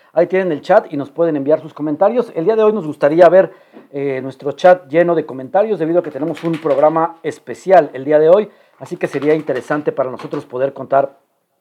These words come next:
con su participación mediante el chat de la página w w w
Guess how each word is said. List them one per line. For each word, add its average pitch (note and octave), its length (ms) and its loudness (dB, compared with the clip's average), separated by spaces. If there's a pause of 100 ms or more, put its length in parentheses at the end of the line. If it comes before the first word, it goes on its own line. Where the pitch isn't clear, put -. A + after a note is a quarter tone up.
(260)
con E3 140 -2
su - 140 -6
participación E3+ 720 0 (460)
mediante E3 600 0
el B2 120 -10
chat D3+ 240 2
de D3+ 100 2
la C#3+ 120 -2
página D3 320 0
w B2 200 -6
w C#3+ 100 -4
w C3+ 420 -4